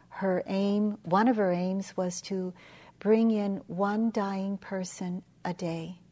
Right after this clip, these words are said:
and help one dying person a day to live with dignity. And she did this one dying person at a time.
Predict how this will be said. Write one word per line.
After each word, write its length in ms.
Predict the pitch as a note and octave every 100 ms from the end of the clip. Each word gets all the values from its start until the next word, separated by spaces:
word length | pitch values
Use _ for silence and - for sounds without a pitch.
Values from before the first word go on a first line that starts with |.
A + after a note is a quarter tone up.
| _ _ - _ _
and 180 | F#3+ F#3+
help 340 | F3 G#3 G3+ -
one 460 | F3+ G3+ G#3 A3
dying 420 | G#3+ F#3+ F#3 F#3 F#3
person 440 | - F3+ - F3
a 80 | E3+
day 340 | F3+ E3+ E3+ - - -
to 120 | G3+
live 380 | F3 F#3 F#3+ F3
with 260 | F3 F3 -
dignity. 600 | F3+ F3 E3+ - E3 F3 - _ - _ _ _ _ - _ _ _ _ _ _
And 180 | F#3+ F#3+
she 200 | - G#3+
did 320 | F#3+ G#3+ G#3 G#3 -
this 340 | G3 F#3 - -
one 600 | - F#3 G3+ G3+ G#3+ A3 - _ _ _ -
dying 420 | F#3+ F#3+ G3+ G3+
person 500 | - F#3 F3+ F#3+ F#3
at 160 | F#3 F#3
a 80 | F#3
time. 540 | - F#3 F#3 F3+ E3